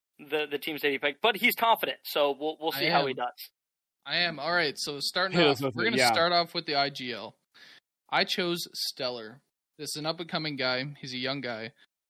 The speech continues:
Speaker 2: Um, obviously, we've seen the success of A Hundred Thieves, uh, go up drastically, and he's a big part of that.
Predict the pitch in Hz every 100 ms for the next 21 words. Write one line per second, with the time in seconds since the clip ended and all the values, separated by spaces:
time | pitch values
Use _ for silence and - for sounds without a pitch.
0 | _ 117 113 110 95 104 131 139 139 -
1 | 131 127 120 135 131 120 - - 120 117
2 | 123 120 117 113 - 110 104 - 95 -
3 | _ - 117 110 104 - _ _ _ _
4 | _ _ 147 135 127 - 120 113 - 110
5 | - 107 95 - 117 123 139 123 127 113
6 | 113 - 113 110 113